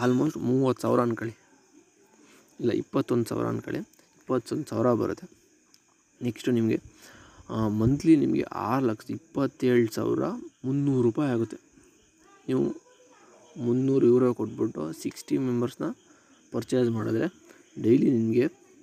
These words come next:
ಆರು ಲಕ್ಷದ ಇಪ್ಪತ್ತೇಳು ಸಾವಿರದ ಮುನ್ನೂರು ರೂಪಾಯಿ ಬರುತ್ತೆ. ಇದನ್ನು ನೀವು ಮಾಡಂಗಿದ್ರೆ ನೀವು ಮಾಡ್ಕೊಳ್ಳಿ. ನಿಮ್ಮನ್ನ, ಇಲ್ಲಾಂದರೆ ನಿಮ್ಮನ್ನ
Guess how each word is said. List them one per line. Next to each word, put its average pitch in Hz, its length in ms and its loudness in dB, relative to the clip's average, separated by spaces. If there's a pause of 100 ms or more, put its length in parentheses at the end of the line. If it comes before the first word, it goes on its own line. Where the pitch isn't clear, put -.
(880)
ಆರು 123 260 2
ಲಕ್ಷದ 117 260 -2
ಇಪ್ಪತ್ತೇಳು 120 540 0
ಸಾವಿರದ 113 240 -2
ಮುನ್ನೂರು 117 420 0
ರೂಪಾಯಿ 123 360 -2
ಬರುತ್ತೆ. - 480 -4 (1700)
ಇದನ್ನು 120 240 2
ನೀವು 117 160 2
ಮಾಡಂಗಿದ್ರೆ 123 580 2
ನೀವು 123 200 -4
ಮಾಡ್ಕೊಳ್ಳಿ. 117 540 -2 (200)
ನಿಮ್ಮನ್ನ, 117 500 -2
ಇಲ್ಲಾಂದರೆ 123 420 2 (380)
ನಿಮ್ಮನ್ನ 117 480 -2